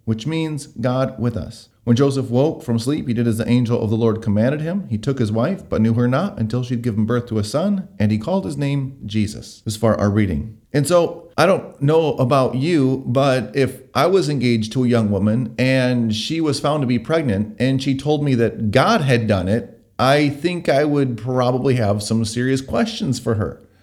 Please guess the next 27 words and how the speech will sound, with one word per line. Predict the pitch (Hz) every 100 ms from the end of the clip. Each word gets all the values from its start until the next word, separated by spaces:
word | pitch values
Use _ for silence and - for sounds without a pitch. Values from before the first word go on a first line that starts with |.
| _ _ _ -
I | 131
mean, | 135 127 110 110 - _ _ -
really, | 92 107 143 170
Mary? | 190 208 220 233 220 - - _ _ _ _
Okay, | 131 135 120 -
so | - 147 127 117 131
it's, | 131 131
it's | 135 135
one | 127 151 220 214
thing | 190 170 156 147 143 139
to | 156 143 135 127
break | 113 104 151 185 - -
my | 123 120
heart | 110 123 92 123 - - _ -
and | 139 135 131 117
to | 151 135
break | 104 135 156 170 - - _
our | 117 127 123
betrothal, | 107 113 - 147 185 110 110
break | 95 117 139 135
our | 117
engagement | 110 107 135 196 107 113
by | 110 107
being | 110 131
with | 117 110
another | 110 107
man. | 143 123